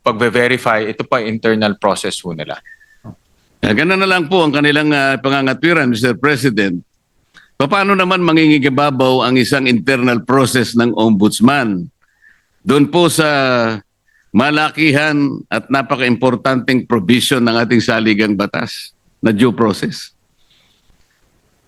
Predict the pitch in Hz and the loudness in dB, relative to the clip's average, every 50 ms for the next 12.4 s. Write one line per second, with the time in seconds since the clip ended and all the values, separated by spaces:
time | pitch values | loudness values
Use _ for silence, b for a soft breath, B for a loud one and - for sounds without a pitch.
0 | _ _ _ _ - 107 147 143 185 220 196 160 196 190 - 180 190 196 190 185 | _ _ _ _ 0 0 0 0 0 -2 0 0 0 0 2 2 2 2 2 2
1 | 180 165 139 175 139 98 82 87 160 170 127 113 143 160 160 - 160 156 139 151 | 0 2 0 -2 -2 -2 0 0 0 0 0 0 2 2 2 2 0 0 0 0
2 | 143 - - 117 127 127 - - 175 143 - - - - - - _ _ _ _ | 0 0 2 2 2 2 2 0 -2 -2 -4 -6 -16 -18 -20 -20 _ _ _ _
3 | _ _ _ _ _ _ _ _ _ _ _ _ _ _ _ _ _ _ _ _ | _ _ _ _ _ _ _ _ _ _ _ _ _ _ _ _ _ _ _ _
4 | _ _ _ _ _ _ _ _ _ _ _ - 151 165 190 202 180 196 214 - | _ _ _ _ _ _ _ _ _ _ _ -4 -2 0 0 0 0 0 0 0
5 | 196 185 160 170 170 151 170 175 156 135 208 208 208 208 208 196 - - 147 147 | 0 0 2 2 2 2 0 0 -2 -2 0 0 2 2 0 -2 -2 -2 -2 0
6 | 147 147 139 139 135 131 107 104 127 147 165 180 175 175 175 170 165 175 185 170 | 0 -2 -2 -4 -4 -4 0 2 2 2 2 2 2 0 0 0 2 0 0 -2
7 | 139 160 156 151 147 120 143 143 - 175 170 165 151 135 131 123 143 131 131 120 | -2 -2 -2 -2 0 -2 -2 -2 -2 -2 -2 0 0 0 0 0 0 -2 -2 -2
8 | - - 143 151 156 160 165 170 170 165 160 151 131 131 131 131 127 123 120 113 | -2 -2 0 0 2 2 2 2 2 2 2 2 4 4 2 2 2 2 0 0
9 | 113 110 110 110 - - 117 131 127 120 135 135 113 104 127 139 165 190 208 202 | 0 -2 -2 -4 -4 -2 -2 0 0 0 -2 -2 0 0 0 2 2 0 -2 -6
10 | - _ _ _ _ _ _ _ - 131 147 156 151 156 156 156 156 156 151 151 | -8 _ _ _ _ _ _ _ -4 -2 0 0 0 0 0 0 0 0 0 0
11 | 151 151 151 156 185 190 175 147 151 143 143 143 147 131 127 147 139 131 135 139 | 0 0 0 0 0 -2 -2 0 0 2 2 2 2 2 2 2 2 2 2 2
12 | 139 139 135 - 139 151 175 | 2 2 0 2 2 2 4